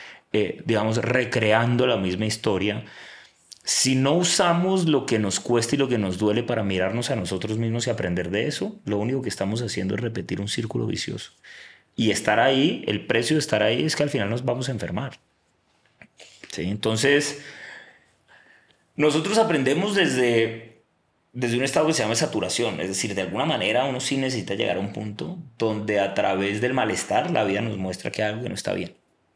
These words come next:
Ahora, lo interesante es que necesitamos entender es qué es lo que no está bien en nosotros, no en el otro. Ahí es donde la crisis se vuelve fértil. Y de ahí es donde uno sale diciendo,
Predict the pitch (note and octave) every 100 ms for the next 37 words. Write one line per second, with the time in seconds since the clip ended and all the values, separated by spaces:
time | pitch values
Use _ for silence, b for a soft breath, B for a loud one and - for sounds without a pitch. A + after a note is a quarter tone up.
0 | _ _ - G2 G#2 A2 G2 - G#2 G2+
1 | - A#2 A2+ C3+ C3 C#3+ C#3 G#2+ G2+ B2+
2 | A#2+ G2 F#2+ G2+ - - A#2+ C3 B2 G2
3 | G2+ G#2 G#2+ - A2+ A2+ A2+ A#2+ G#2 -
4 | F#2+ - - - G2+ F#2+ G2 G2+ G2+ -
5 | - _ _ b b b b b - G2
6 | A#2+ D3+ C#3+ D#3 D#3 C#3 G#2+ - - _
7 | b b b _ - G#2+ F#2+ A#2 A#2 B2+
8 | B2 A2+ G2 F#2 G#2 - G#2+ F2 - -
9 | - - _ _ _ _ _ _ _ _
10 | _ _ _ - G2 G2+ F2 D#2+ F#2 G2
11 | G#2+ A2 G#2 G2+ G#2 G#2 F#2+ G2+ F#2 F2+
12 | F2 F2+ F#2+ -